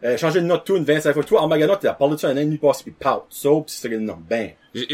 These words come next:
Speaker 2: j'ai, j'ai tendance à sticker avec mes idées pour les, les noms d'albums.
Speaker 1: So, Mellow Yellow sera officiellement, c'est-tu Mellow Yellow ?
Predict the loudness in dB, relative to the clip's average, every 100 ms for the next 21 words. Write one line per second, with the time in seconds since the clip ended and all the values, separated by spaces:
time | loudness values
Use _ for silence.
0 | -6 -2 2 2 2 -2 -6 -4 -2 0
1 | -2 -4 -6 -6 -8 -12 -4 -4 -2 -4
2 | -6 -6 -6 -4 -6 -6 -8 -6 -4 -2
3 | -4 -2 -2 -4 -2 -4 -2 -6 -10 _
4 | _ -4 -2 0 -2 0 2 2 0 -2
5 | -4 -8 -8 -14 -6 -4 -4 -6 -10 -16
6 | -14 -10 -8 -8 -10